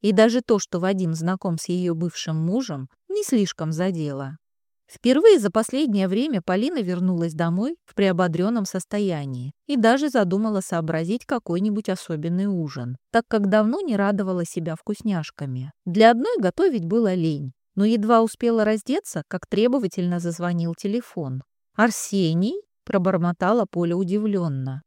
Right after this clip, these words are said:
Телефонами-то они обменялись, но за прошедший месяц мужчина ни разу не воспользовался этой опцией. Полина уже подумала, что он забыл о своей однокурснице.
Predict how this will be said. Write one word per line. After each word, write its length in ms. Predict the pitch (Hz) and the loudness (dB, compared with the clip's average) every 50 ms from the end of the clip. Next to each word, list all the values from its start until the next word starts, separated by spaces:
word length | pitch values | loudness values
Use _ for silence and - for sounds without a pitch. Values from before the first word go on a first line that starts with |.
| _ _ _ | _ _ _
Телефонами-то 800 | - 254 254 277 262 - 302 311 381 359 330 302 277 - 277 254 | -2 0 2 2 2 2 0 0 0 0 -2 -4 -4 0 2 2
они 260 | 262 254 240 247 254 | 2 2 0 0 -2
обменялись, 840 | 254 240 233 240 254 262 269 269 277 254 208 170 147 147 135 - - _ _ _ _ _ | -2 -2 -2 -2 -2 -2 -2 0 0 0 0 0 -2 -4 -6 -10 -16 _ _ _ _ _
но 140 | - 214 220 | 2 2 4
за 140 | 202 214 - | 4 2 4
прошедший 580 | - 208 233 - - 220 196 - - 226 208 | 6 4 4 4 2 0 -2 0 -2 -2 0
месяц 480 | 202 208 208 254 - - 160 - - - | 2 2 0 0 -2 -4 -6 -6 -4 -2
мужчина 400 | 175 180 - - - 202 196 185 | -2 -2 -2 -2 0 0 2 2
ни 160 | 180 185 185 | 4 2 2
разу 280 | 185 190 233 277 - 226 | 4 2 0 0 0 -2
не 140 | 175 165 | 0 0
воспользовался 800 | 160 160 165 - - - 185 208 208 196 180 160 156 156 - - 160 | 0 -2 -4 -4 -4 -2 -2 -2 0 -2 -2 -2 -4 -6 -6 -4 -2
этой 360 | 156 156 151 - 180 185 - - | -2 -2 -2 -4 -6 -6 -4 -4
опцией. 720 | - 196 175 156 - - - - - 131 123 127 123 143 - _ _ _ _ _ | -4 -2 -2 -4 -6 -10 -12 -10 -8 -6 -6 -6 -8 -10 -14 _ _ _ _ _
Полина 380 | 220 220 269 392 466 415 320 | 2 4 6 6 4 4 2
уже 260 | 240 226 214 247 320 370 | 0 0 2 0 -2 0
подумала, 640 | - 202 185 175 190 262 320 285 214 170 156 147 151 | 0 -2 0 0 -2 -2 -2 -2 -2 -2 -2 -4 -6
что 240 | - - - 262 381 | -10 -6 -4 -2 -2
он 120 | 415 320 | -2 0
забыл 360 | 220 202 196 180 208 214 202 | 0 -2 -2 0 -2 -2 -2
о 60 | 170 | -2
своей 420 | - - - 165 160 160 160 165 175 | -4 -6 -6 -4 -4 -2 -2 -2 -2
однокурснице. 1040 | 165 170 175 180 - - - 160 - - - 139 131 131 - - - - 131 139 | -2 -4 -6 -6 -6 -8 -8 -8 -8 -8 -8 -8 -8 -8 -8 -12 -10 -10 -10 -10